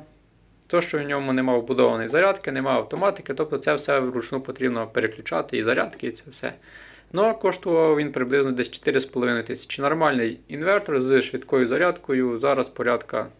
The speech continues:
ну, десяти тисяч, думаю, коштує. Як воно все підключається?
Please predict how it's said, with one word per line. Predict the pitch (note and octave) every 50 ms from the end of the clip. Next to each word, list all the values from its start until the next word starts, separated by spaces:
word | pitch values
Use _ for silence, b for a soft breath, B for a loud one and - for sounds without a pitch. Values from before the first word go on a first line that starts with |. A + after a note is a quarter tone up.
| _ _ - -
ну, | G4 D#4
десяти | C3 C3+ - - - - B2
тисяч, | - - A2 G#2 G#2+ - -
думаю, | - B2 A#2 A2 A2 -
коштує. | - - - - - - - - - B B B B B B B B B B B B -
Як | E3 G3+ G#3
воно | - F#3+ F3
все | D3 - D#3+
підключається? | D3+ - - - C#3 C3 - B2 A#2 G#2 - - -